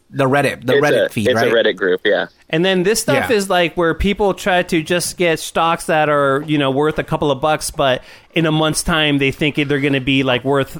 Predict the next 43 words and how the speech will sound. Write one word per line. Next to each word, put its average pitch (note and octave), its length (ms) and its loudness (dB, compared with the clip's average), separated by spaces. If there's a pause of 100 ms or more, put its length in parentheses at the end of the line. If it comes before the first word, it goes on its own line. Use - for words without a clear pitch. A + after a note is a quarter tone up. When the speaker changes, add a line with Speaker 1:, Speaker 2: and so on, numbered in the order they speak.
(120)
Speaker 3:
uh, C3+ 120 -4
you C#3+ 120 0
know, A#2+ 340 0
uh, A2+ 480 2
hundreds B2+ 340 -2
of A2 60 -4
dollars, G#2 320 -2
right? A#2+ 240 0 (680)
Speaker 2:
Yeah, C#3 280 2
so C3+ 200 -2
they'll C#3 280 2
either, C#3+ 440 2
they'll B2+ 240 2
either C#3+ 200 2
try C3+ 160 -2
to B2+ 80 2
rally G#2+ 340 2
people B2 260 -6
together A2 320 0
to G2 80 -4 (120)
pump C3+ 220 -4
these C3 180 -2
stocks, A#2+ 520 0
or B2 280 2
they G#2+ 200 2
will, G#2 400 2
um, G2 440 2 (100)
like, A2 220 0
buy G2+ 160 2
call G#2 360 0
options F#2+ 520 -2
or F#2+ 80 -2
put A2+ 240 -2
options F#2 600 -6 (300)
to, A2 340 2
uh, G2 280 2
try A2+ 160 0
to G#2+ 80 -2
make G2+ 220 -2
money G2+ 200 2
on F#2 160 0
those. E2+ 380 -2 (160)
Speaker 3:
Okay. A#2+ 300 -4